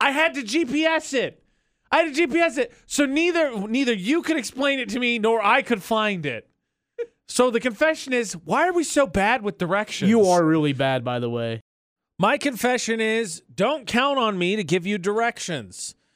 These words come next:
Speaker 1: 'Cause even now, I can't even list the roads. I, I know how to get there. I can get us there. I can't tell you how to get there. Ames with A J on V F X. Ajay's in this morning, and just earlier this week, I went to go see Utah State play softball.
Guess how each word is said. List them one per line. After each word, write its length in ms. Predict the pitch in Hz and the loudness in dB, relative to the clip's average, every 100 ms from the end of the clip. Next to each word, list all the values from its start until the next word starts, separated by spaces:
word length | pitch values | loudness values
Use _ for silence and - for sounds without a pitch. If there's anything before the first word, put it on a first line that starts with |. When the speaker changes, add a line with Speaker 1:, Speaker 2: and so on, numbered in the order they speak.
| _ | _
Speaker 1:
'Cause 140 | 202 214 | -4 -2
even 240 | 330 262 | 0 0
now, 180 | 247 202 | 0 0
I 120 | 247 | -2
can't 240 | 254 254 | -2 -2
even 180 | 202 151 | -2 -6
list 320 | 131 208 220 - | -4 -2 -4 -8
the 120 | 139 | -6
roads. 440 | 147 190 160 175 | -2 0 -2 -2
I, 180 | 156 - - | -4 -4 -2
I 100 | 170 | -2
know 160 | 196 208 | 0 0
how 140 | 196 | -2
to 100 | 156 | -2
get 280 | 117 220 - | -2 -2 -2
there. 320 | 151 156 - | -2 -2 0
I 120 | 151 | -2
can 160 | - 151 | -2 -8
get 280 | 104 196 311 | -2 2 2
us 200 | 214 - | 0 -4
there. 500 | 135 127 113 123 196 _ _ _ _ - | -2 -2 0 -2 -6 _ _ _ _ 0
I 100 | 185 | 0
can't 380 | 202 202 170 - | 2 0 -2 -4
tell 320 | - 156 262 | -4 -2 -2
you 160 | 180 143 | -2 -2
how 160 | 123 | -4
to 80 | 113 | -4
get 240 | 107 104 | -8 -10
there. 380 | - 110 143 196 - _ _ _ _ _ | -8 -6 -6 -8 -14 _ _ _ _ _
Ames 240 | 160 180 139 | 0 0 -2
with 140 | 156 | -2
A 140 | 165 | 0
J 180 | 151 165 | 0 0
on 160 | 156 139 | 0 -2
V 320 | 120 170 170 | -4 -6 -2
F 260 | 156 147 160 | 0 0 -2
X. 220 | 165 160 | -4 -2
Ajay's 400 | 151 165 160 143 | -2 -2 -4 -2
in 120 | 156 | -4
this 180 | 143 - | -4 -4
morning, 340 | 147 175 202 | -2 -2 -2
and 100 | 156 | -2
just 220 | 139 160 180 | -2 -2 0
earlier 220 | 180 185 | 0 0
this 160 | 175 | -2
week, 220 | 233 220 143 | -6 -6 -4
I 80 | |
went 180 | 139 143 | -4 -6
to 60 | 135 | -6
go 140 | 151 | -6
see 180 | 151 170 | -6 -8
Utah 380 | 156 165 170 160 | -8 -6 -6 -6
State 380 | - 175 180 - _ _ - | -6 -6 -6 -10 _ _ -2
play 200 | 180 202 | 0 0
softball. 640 | - 233 240 - 139 101 | 0 -2 -2 -2 -4 -6